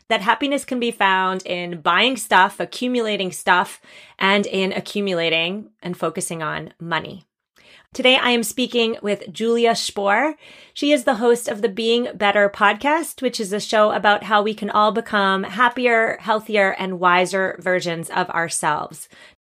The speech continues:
And here we are, Julia. I am so excited to talk to you today all about happiness. Tell us who you are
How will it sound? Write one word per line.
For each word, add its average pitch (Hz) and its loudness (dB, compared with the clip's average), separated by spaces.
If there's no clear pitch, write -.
And 220 -4
here 247 0
we 294 4
are, 262 4
Julia. 269 0
I 254 -2
am 240 -2
so 262 0
excited 240 2
to 247 -2
talk 226 0
to - -8
you 208 0
today 196 0
all 285 2
about 294 2
happiness. 180 0
Tell 262 0
us 214 0
who 285 -2
you 285 0
are 220 4